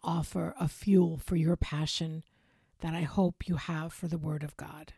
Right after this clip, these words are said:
And it's a way to come together. We study. We're going to be studying starting, uh, February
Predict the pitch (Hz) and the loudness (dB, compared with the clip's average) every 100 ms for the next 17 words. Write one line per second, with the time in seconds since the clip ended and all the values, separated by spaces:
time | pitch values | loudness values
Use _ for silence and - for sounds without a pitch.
0 | _ _ _ _ - _ _ - - - | _ _ _ _ -20 _ _ -20 -20 -20
1 | _ - 170 170 - 185 170 156 165 - | _ 0 2 2 -2 -8 -4 -4 -4 -4
2 | 160 156 170 180 180 190 175 175 151 - | -4 -2 -2 0 2 2 0 -2 -6 -2
3 | 185 175 185 180 - 170 156 160 165 165 | 0 0 0 -2 -6 -6 -2 -2 -4 -6
4 | - 175 170 170 160 165 - 175 160 156 | -2 -2 0 -2 -4 -8 -6 -4 -4 -4
5 | 170 _ _ _ _ - 160 180 - - | -8 _ _ _ _ -16 -16 -16 -18 -20
6 | - 165 160 160 143 143 | -6 -4 -2 -2 -4 -8